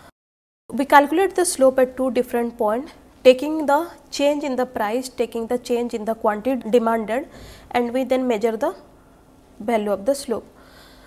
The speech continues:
So, what are the limitation over here when you measure the slope at a point on a curve? This method may not be reliable because particularly in this case when the change in the independent variable is large,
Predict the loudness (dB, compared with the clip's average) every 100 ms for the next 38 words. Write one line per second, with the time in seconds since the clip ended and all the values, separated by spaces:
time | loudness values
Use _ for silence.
0 | -20 -18 0 2 4 4 2 2 2 4
1 | 2 2 2 2 2 2 4 4 2 2
2 | 0 0 0 0 0 0 0 0 -2 -2
3 | -6 -2 -2 -2 -4 -8 -4 -2 -2 -2
4 | -4 -4 -8 -12 -20 -20 -2 0 0 -2
5 | -12 -20 -20 -20 -20 -20 -8 0 2 4
6 | 4 4 4 4 2 -2 -2 -2 0 0
7 | 0 0 -2 -4 -16 -8 -4 0 0 -2
8 | -14 -20 -20 -20 -20 -20 -2 0 0 0
9 | 0 0 0 0 0 -2 -2 0 0 0
10 | -2 0 0 -2 -2 -2 0 -2 -2 -2
11 | -2 -2 -4 -4 -2 0 0 0 -2 -2
12 | -2 -4 -4 -4 -6 -8